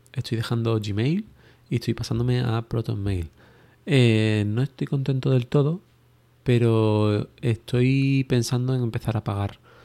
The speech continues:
eh, la suscripción de Proton Mail para, para tener una solución ahí interesante, eh, para quitarme el tema de, de spam y demás.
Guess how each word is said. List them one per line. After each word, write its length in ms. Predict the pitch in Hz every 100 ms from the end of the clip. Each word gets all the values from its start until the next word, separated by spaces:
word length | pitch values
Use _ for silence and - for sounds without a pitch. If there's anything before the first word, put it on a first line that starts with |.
| - _ -
eh, 300 | 127 107 101
la 120 | 98
suscripción 360 | 98 110 - 117
de 80 | 104
Proton 340 | - 110 98
Mail 200 | 98 104
para, 520 | 107 110 95 85 82 82 - _ _ -
para 180 | 107 95
tener 580 | 92 90 90 90 90 - _ _ _ _ _ _ _ _ _ _ -
una 180 | 117 104
solución 420 | - 107 - 98
ahí 600 | 95 90 87 82 82 95 - _ _ _
interesante, 540 | 123 107 95 85 85 - _ - -
eh, 360 | 120 101 92 90 -
para 120 | 98
quitarme 360 | 95 92 95
el 40 | 92
tema 220 | 95 92
de, 480 | 90 87 85 82 98
de 140 | 127
spam 420 | 95 - 107 104 98
y 80 | -
demás. 200 | 85